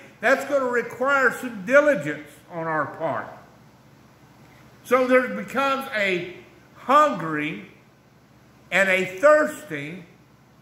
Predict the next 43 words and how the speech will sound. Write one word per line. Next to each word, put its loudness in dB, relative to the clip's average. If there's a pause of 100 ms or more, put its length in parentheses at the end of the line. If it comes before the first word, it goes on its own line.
(140)
for -6
the -4
Word 2
of -2
God. 2 (760)
Now, 0
I'm 2
not 2
setting 0
myself 2
up 2
as -8
an -10
example, -2 (360)
but 2
I 6
don't 4
know 0
what 0
o-, 6
everybody 0
else 0
does. -4
That's -4
none 0
of -8
my 2
business. 0 (420)
But -4
as 2
for -6
me, -4 (380)
I 2
get 0
up 2
every -2
morning, -4
usually -4
around 2
five 2
o'clock 0
A 0
M, 0